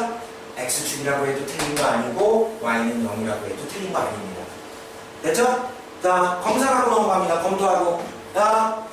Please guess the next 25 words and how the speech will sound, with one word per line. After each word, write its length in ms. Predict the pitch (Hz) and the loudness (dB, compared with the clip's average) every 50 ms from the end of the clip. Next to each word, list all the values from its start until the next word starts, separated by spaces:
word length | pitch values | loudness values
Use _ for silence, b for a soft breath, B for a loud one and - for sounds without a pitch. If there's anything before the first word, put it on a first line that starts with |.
| - - - - - - - - - - - - - - - - - | -14 -14 -14 -14 -16 -16 -16 -16 -16 -16 -16 -16 -16 -16 -14 -4 0
Y는 360 | - - - - - 226 226 | 2 4 4 4 4 4 4
마이너스 400 | 202 - 185 190 196 196 202 - | 4 4 2 2 2 2 2 2
삼, 240 | - - - - 156 | 2 2 0 2 2
Y는 280 | 151 151 - - 190 185 | 2 2 2 2 2 2
마이너스 580 | - - - - - - - - - - - | 2 2 2 2 0 0 0 0 0 0 2
이, 40 | - | 2
Y는 320 | - - - - - - - | 2 2 2 2 0 0 0
마이너스 500 | - 127 127 - 147 147 - 147 160 185 | 0 0 2 2 0 0 0 0 0 2
일, 200 | 196 202 - - | 2 2 2 2
Y는 440 | 135 131 131 135 139 143 139 139 | 2 2 2 2 0 0 -2 0
영, 280 | 156 180 185 202 - - | 2 2 2 2 2 2
Y는 400 | - 131 - - - 143 143 147 | 2 2 2 2 0 -2 -2 -2
일, 300 | 160 180 190 190 190 - | -2 0 0 0 0 0
Y는 460 | - 131 131 131 - 143 143 139 156 180 | 2 2 2 2 0 0 -2 -2 -4 -4
이, 160 | 185 185 - | -4 -2 -2
Y는 320 | - 120 127 131 127 131 - | -2 -2 -2 -2 -2 -2 -2
삼, 260 | - 196 - - - 123 | -2 -2 -2 -2 -2 -2
Y는 300 | - - 127 131 127 - | -2 -2 -2 -2 -4 -2
사, 160 | 165 - 170 | 0 2 2
Y는 360 | - 120 117 120 127 131 131 - - 110 104 | 2 2 0 0 -2 -2 -4 -6 -6 -6 -6
오, 100 | 101 113 | -4 -2
Y는 340 | 113 117 - 123 123 127 131 | -2 -2 0 0 -2 0 0
육, 280 | 147 - - - - - | 2 2 0 0 -4 -4
Y는 260 | 123 123 123 120 - | -6 -6 -4 -4 -4
칠. 260 | - - - - - | -4 -4 -4 -4 -6